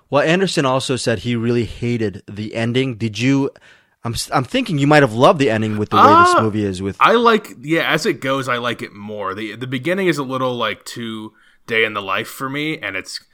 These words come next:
Speaker 2: it's a gross movie too. It's a very gross movie until there's, like, a midpoint where they start having conversations and arguing with each other, and then from then on out, it becomes kind of a psycho trip, which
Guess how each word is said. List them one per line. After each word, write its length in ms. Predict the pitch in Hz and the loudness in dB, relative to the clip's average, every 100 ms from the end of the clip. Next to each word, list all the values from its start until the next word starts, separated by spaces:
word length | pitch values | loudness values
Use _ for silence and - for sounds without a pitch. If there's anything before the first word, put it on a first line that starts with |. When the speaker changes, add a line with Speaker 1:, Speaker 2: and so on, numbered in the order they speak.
| _ - | _ -10
Speaker 2:
it's 100 | 165 | -8
a 60 | |
gross 480 | 123 - 107 147 - | -8 -4 -2 -2 -4
movie 260 | 143 160 147 | -4 -2 -4
too. 240 | 139 156 | -2 -4
It's 140 | 131 | -4
a 40 | 101 | -8
very 320 | 87 110 127 | -6 -4 -4
gross 500 | 98 95 101 117 - | -8 -4 -4 -4 -8
movie 240 | 107 107 104 | -10 -8 -8
until 240 | 95 127 | -6 -6
there's, 160 | 113 123 | -6 -8
like, 100 | 101 | -8
a 60 | |
midpoint 560 | 107 175 160 - 156 143 | -4 -2 -2 -4 -4 -4
where 80 | 120 | -6
they 120 | 113 | -8
start 360 | - 120 113 - | -4 -4 -4 -4
having 220 | 120 107 | -6 -6
conversations 800 | 95 117 104 - 107 107 117 101 | -4 -4 -4 -8 -10 -10 -12 -12
and 100 | 95 | -8
arguing 480 | 95 101 117 120 123 | -6 -6 -8 -10 -10
with 140 | 123 | -12
each 140 | 117 139 | -8 -4
other, 340 | 135 139 139 - - | -2 -4 -6 -14 -16
and 160 | 120 120 | -12 -10
then 80 | 110 | -10
from 180 | 117 | -8
then 140 | 123 135 | -2 0
on 100 | 123 | 0
out, 220 | 120 113 | 2 0
it 80 | 104 | -2
becomes 420 | 98 - 107 95 | -8 -6 -6 -6
kind 220 | - 110 | -6 -4
of 80 | 98 | -4
a 140 | 92 - | -6 -10
psycho 360 | - 123 110 95 | -6 -6 -6 -10
trip, 340 | - 98 - | -8 -10 -10
which 240 | 101 95 | -12 -10